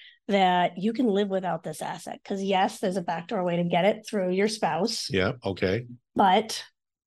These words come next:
Speaker 1: stuff happens. We know that.
Speaker 2: Yeah.
Speaker 1: <laughs> Life happens.
Speaker 2: Yeah, yeah.
Speaker 1: Unfortunately, divorce, death, and that can limit how you now access this trust.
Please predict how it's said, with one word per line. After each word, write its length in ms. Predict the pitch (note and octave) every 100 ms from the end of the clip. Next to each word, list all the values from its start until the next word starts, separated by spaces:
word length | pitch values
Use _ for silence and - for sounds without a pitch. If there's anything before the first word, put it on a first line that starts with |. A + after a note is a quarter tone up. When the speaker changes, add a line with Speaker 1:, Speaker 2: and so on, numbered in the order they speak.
| _ _ -
Speaker 1:
stuff 220 | C#4+ C4+
happens. 500 | C#4 C#4+ F#3 E3+ - G#3+
We 100 | A#3+
know 180 | B3+
that. 240 | A#3 G3+ - D3+ -
Speaker 2:
Yeah. 160 | G#2 A2+
Speaker 1:
<laughs> 40 |
Life 200 | B3 A#3+
happens. 420 | D4+ F3+ - F#3
Speaker 2:
Yeah, 140 | G#2 F#2+
yeah. 180 | - F#2 - -
Speaker 1:
Unfortunately, 600 | G3+ G#3+ F#3+ - G3 F3+
divorce, 720 | F#3 F3+ F#3 G3 G3 - - _ _ _ -
death, 440 | F#3 F#3 F3 - - _ _ _ _ -
and 180 | A3 G3+
that 220 | G3 G3+
can 400 | A3 G3 F#3+ - G#3
limit 480 | G#3 A#3 G#3 A3 - _ _ _
how 380 | - G3 F#3+ F#3+
you 280 | G3 F#3+ G3 F#3
now 240 | E3+ E3+
access 440 | D#3 D#3+ - E3 -
this 200 | E3+ -
trust. 460 | - - - -